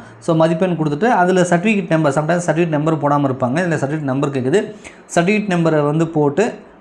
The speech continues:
டேட்டு, டேட், அஹ், டேட்டு, அந்த இதெல்லாம், மந்த் இதெல்லாம் மென்ஷன் பண்ணி ஒவ்வொரு சப்ஜெக்ட்லையும் எவ்வளோ மார்க் அப்படின்னு போட்டு ஹெட்மாஸ்டர் கிட்ட கையெழுத்து வாங்கி சீல் வச்சு அந்த சர்டிஃபிகேட் வந்து அந்த டே-, எடுத்துட்டு வாங்கிக்கின்னு இதுல டீட்டெயில் வந்து ஃபில் பண்ணிக்கலாம். இது ஒரு வகை. சப்போஸ் இப்போ ஸ்-, அஹ்,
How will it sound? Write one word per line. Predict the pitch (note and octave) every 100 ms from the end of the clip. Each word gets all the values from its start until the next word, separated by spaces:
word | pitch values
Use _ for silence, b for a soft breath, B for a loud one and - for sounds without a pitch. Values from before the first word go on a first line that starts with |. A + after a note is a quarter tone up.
| D#3+
டேட்டு, | E3+ G3+ G3 F#3
டேட், | F3 E3
அஹ், | D#3+ D3 D3 C#3+
டேட்டு, | E3 E3+ E3+
அந்த | E3+ E3
இதெல்லாம், | D3+ D3+ D#3+ D3+
மந்த் | D3+ D3+
இதெல்லாம் | D3 D3 D3 C#3
மென்ஷன் | C3+ C#3+ D#3+
பண்ணி | C#3+ D3 A#3 B B B
ஒவ்வொரு | F3 G3+ G3+
சப்ஜெக்ட்லையும் | F3 D#3+ F3+
எவ்வளோ | F3+ D#3 D#3+
மார்க் | D#3 D#3+ D#3
அப்படின்னு | C#3+ C#3
போட்டு | C3 B2+
ஹெட்மாஸ்டர் | D#3+ D3 D#3 F3 D#3+
கிட்ட | C#3+ C#3
கையெழுத்து | C3+ C#3 D3+ C#3+
வாங்கி | B2+ D#3
சீல் | F3+ F3 F3
வச்சு | C#3 A2+ G#3+
அந்த | G#3 C#3+ -
சர்டிஃபிகேட் | C3 D3+ C#3 A#2+
வந்து | A2+ G3+ C#4+ B B B
அந்த | F3+ F3 E3
டே-, | D#3 D3+ D3
எடுத்துட்டு | D#3+ E3 F3+ D3+ E3
வாங்கிக்கின்னு | G3 D#3+ F#3 A#3+
இதுல | F#3+ G3 F#3+
டீட்டெயில் | F3 F#3 F3
வந்து | D3 F#3
ஃபில் | F3 E3
பண்ணிக்கலாம். | D3+ C3 A#2+ A2+ - - -
இது | D3+ F3+
ஒரு | D#3
வகை. | B2+ A2+ - - - B B B B -
சப்போஸ் | F3+ F3+ B3+ C4+ - - -
இப்போ | E3 D#3+
ஸ்-, | F3+ F3 F3
அஹ், | E3+ D#3+